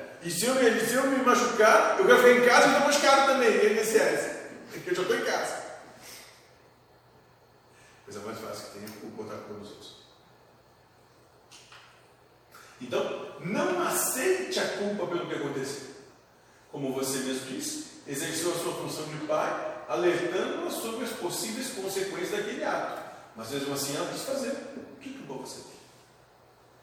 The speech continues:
"Olha, eu disse que não era pra fazer.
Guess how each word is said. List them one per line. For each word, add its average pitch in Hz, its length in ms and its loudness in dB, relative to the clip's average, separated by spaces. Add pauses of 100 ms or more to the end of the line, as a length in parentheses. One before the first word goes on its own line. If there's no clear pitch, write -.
(2000)
"Olha, - 180 -10
eu - 180 -10
disse - 300 -12
que 127 60 -14
não 127 100 -10
era 139 100 -8
pra - 180 -10
fazer. - 640 -10